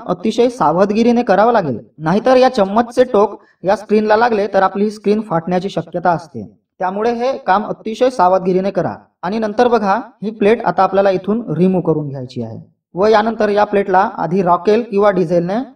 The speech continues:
नीट धुवून घ्यायचं आहे. त्यानंतर साबणाने व पाण्याच्या साह्याने स्वच्छ करून घ्यायचे आहे. तर बघा, आता मी डिझेलने यावरील संपूर्ण शाई काढून घेतो. तुम्ही याऐवजी टर्पेंटाईन किंवा राकेलचा वापर करू शकता. बघा, इथे मी रॉकेलने याला अगदी स्वच्छ करून घेतलं.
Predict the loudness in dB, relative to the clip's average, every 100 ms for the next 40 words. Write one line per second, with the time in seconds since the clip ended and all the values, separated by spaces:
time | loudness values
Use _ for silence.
0 | _ -6 -4 -2 -4 -4 -8 -12 -12 -14
1 | -6 -2 -2 0 0 2 0 2 2 2
2 | 2 2 2 -2 -4 -2 -2 0 0 -2
3 | -4 -4 -4 -4 -4 0 0 -2 -4 -4
4 | -6 -10 _ _ _ 2 2 2 0 -2
5 | -4 0 2 2 0 0 0 2 2 0
6 | -2 0 2 2 0 -2 -2 -4 -2 -2
7 | -2 0 -2 0 -2 -2 -4 -6 -8 -12
8 | -14 _ -10 -6 -6 -2 -2 -2 -4 -4
9 | -4 -4 -4 -2 -2 -2 0 -2 0 2
10 | 2 2 -2 -2 0 2 0 -2 -2 -2
11 | -4 -6 -10 -12 _ _ _ _ _ -6
12 | -4 -2 -4 -8 -8 -2 2 4 4 2
13 | 2 2 4 4 4 2 0 -2 -2 -2
14 | -2 -2 0 0 0 -2 -4 -8